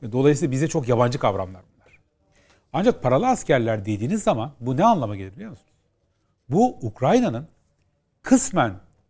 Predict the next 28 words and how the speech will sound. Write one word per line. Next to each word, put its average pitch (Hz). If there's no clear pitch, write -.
Afganistan 123
Anlaşması, 104
<clears throat> -
kısmen 233
Suriye 240
haline 107
gelmesi 98
anlamına 101
gelir. -
Ve 147
Ukrayna'daki 151
eğer 151
bu 196
iş -
bir 147
bataklığa 160
dönüşürse, 151
yani 117
Rusya 135
kısa 175
vadede 165
toprak 151
kazansa 151
ne 269
olacak? 117
Afganistan'ı 143
da 240
kazanmıştı. 151